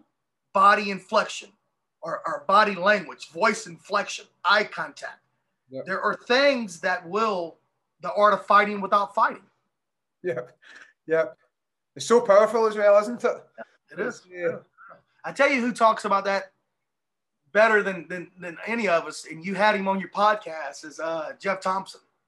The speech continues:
Speaker 2: Yeah.
Speaker 1: Oh,
Speaker 2: Yeah.
Speaker 1: man, he's, he's the grandfather of us all.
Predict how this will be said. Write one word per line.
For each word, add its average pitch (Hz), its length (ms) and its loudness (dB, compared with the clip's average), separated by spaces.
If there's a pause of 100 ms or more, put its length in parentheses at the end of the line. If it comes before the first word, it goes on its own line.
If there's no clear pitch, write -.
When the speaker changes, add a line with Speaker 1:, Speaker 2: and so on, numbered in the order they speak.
(100)
Speaker 2:
Yeah. 160 300 -4 (520)
Speaker 1:
Oh, 190 240 6
Speaker 2:
Yeah. 160 60 -4
Speaker 1:
man, 156 140 -6 (100)
he's, 196 180 -12
he's 190 280 -8
the 185 80 -8
grandfather 196 600 0
of 180 80 -4
us 160 100 -12
all. 196 400 0